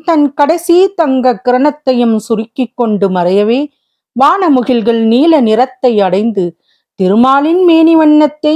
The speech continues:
நினைவூட்டின. வடகிழக்கு திசையிலிருந்து விற்றென்று அடித்துக் கொண்டிருந்த வாடை காற்றின் சிலுசிலுப்பினால்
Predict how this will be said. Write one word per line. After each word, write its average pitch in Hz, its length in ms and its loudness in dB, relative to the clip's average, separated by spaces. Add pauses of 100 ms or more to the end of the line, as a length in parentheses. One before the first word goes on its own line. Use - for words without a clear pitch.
நினைவூட்டின. 302 760 2 (640)
வடகிழக்கு 208 720 -2
திசையிலிருந்து 254 840 0
விற்றென்று 277 600 0
அடித்துக் 247 420 -4
கொண்டிருந்த 220 640 0
வாடை 226 480 -2
காற்றின் 202 580 -4
சிலுசிலுப்பினால் 208 1040 -4